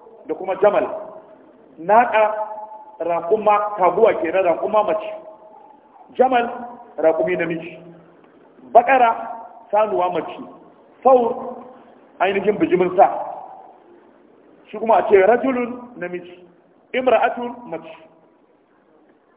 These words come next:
Ko ba ka ba? To amma wasu daga cikin Larabawa suna da fahimtar cewa ita kalmar baqara,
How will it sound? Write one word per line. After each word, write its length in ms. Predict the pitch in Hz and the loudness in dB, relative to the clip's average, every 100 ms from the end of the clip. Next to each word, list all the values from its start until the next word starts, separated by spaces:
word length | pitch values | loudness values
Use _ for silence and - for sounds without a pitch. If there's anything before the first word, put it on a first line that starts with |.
| _ | _
Ko 80 | - | -8
ba 120 | 190 | -4
ka 80 | 185 | -2
ba? 100 | 180 - - - - - - - - - _ _ _ _ _ _ _ _ - | -2 -2 -8 -16 -18 -20 -20 -20 -20 -20 _ _ _ _ _ _ _ _ -6
To 80 | - | -4
amma 540 | 214 202 208 - - - | 2 2 2 -6 -8 -4
wasu 220 | 233 254 | -2 0
daga 140 | 226 180 | 0 -2
cikin 220 | - 196 | -2 2
Larabawa 500 | 196 196 190 190 190 190 - - - - - - - _ - _ - | 4 6 6 6 4 0 -6 -14 -18 -20 -20 -20 -20 _ -20 _ -12
suna 220 | - 190 170 | -6 0 0
da 120 | 160 | 0
fahimtar 400 | 156 180 196 170 156 | 0 -2 -2 -6 0
cewa 480 | 190 170 170 170 - - - - - - - - - | 2 6 4 2 -4 -10 -14 -16 -18 -20 -20 -20 -10
ita 200 | 214 220 | 0 2
kalmar 400 | 226 247 214 170 | 4 2 0 0
baqara, 320 | 190 190 170 | 0 2 -2